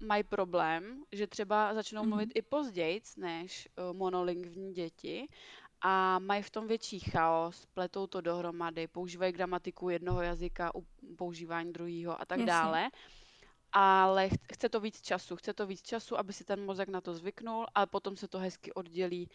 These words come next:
Speaker 1: na dvě nějaký části, na jeden jazyk, druhý jazyk a dál už potom problém není, ale chce to velkou trpělivost.
Speaker 2: Mhm, mhm, to věřím, no. Já si myslím, že to je jako, když se třeba Čech chce naučit slovensky,
Speaker 1: Mhm.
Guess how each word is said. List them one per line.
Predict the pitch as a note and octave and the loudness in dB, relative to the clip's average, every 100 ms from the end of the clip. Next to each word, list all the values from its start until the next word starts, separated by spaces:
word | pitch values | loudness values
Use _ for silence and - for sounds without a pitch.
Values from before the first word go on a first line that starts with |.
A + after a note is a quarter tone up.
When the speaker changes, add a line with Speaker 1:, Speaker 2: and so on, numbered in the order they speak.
| - - - | -20 -14 -8
Speaker 1:
na | |
dvě | F3+ E3+ F3 | -6 -2 -2
nějaký | E3+ F3 F3 F3 | 0 -2 -4 -10
části, | - E3+ E3+ - E3+ | -8 -6 -6 -8 -10
na | E3 | -6
jeden | D#3+ E3 F3 | -4 -4 -4
jazyk, | E3+ E3 D#3+ | -4 -6 -10
druhý | E3 E3 E3 | -8 -4 -2
jazyk | E3 D#3 D#3 - - - - - | -2 -6 -10 -12 -20 -20 -20 -12
a | - E3 E3 | -4 0 2
dál | E3 D#3+ F3 | 4 2 0
už | |
potom | - F3 F3+ | -6 -4 -4
problém | F3 F3 E3+ F3+ | -4 0 0 2
není, | F3 D#3 - | 0 -2 -2
ale | E3+ | -2
chce | E3+ F3+ | -2 -6
to | E3+ E3+ | -6 -2
velkou | F3 - F#3 | -2 0 -4
trpělivost. | - F3+ - C#3 - - - - - _ _ _ _ _ _ _ _ - | -4 -8 -4 -4 -6 -10 -16 -20 -20 _ _ _ _ _ _ _ _ 2
Speaker 2:
Mhm, | B3 F#3+ A3 - | 2 2 -4 -2
mhm, | G#3 F#3 F#3+ - | -2 0 -4 0
to | - | 2
věřím, | G#3+ G#3+ G#3 D#3+ | 4 4 4 -2
no. | - - - - - | -2 -6 -8 -2 4
Já | C4 | 6
si | D4 | 6
myslím, | C#4+ | 2
že | C#4+ | 2
to | C#4+ | 6
je | C4+ | 8
jako, | C#4 | 8
když | B3 B3+ | 6 2
se | C4+ | 0
třeba | C4 C#4 C#4+ - | 0 0 0 -2
Čech | - G#3 A3+ - | 0 2 2 -2
chce | - A#3 | -4 0
naučit | A#3+ C4 C#4 | 0 0 0
slovensky, | B3+ A3+ G3+ G3 G3 F#3+ | 4 4 4 2 0 0
Speaker 1:
Mhm. | G3+ | 0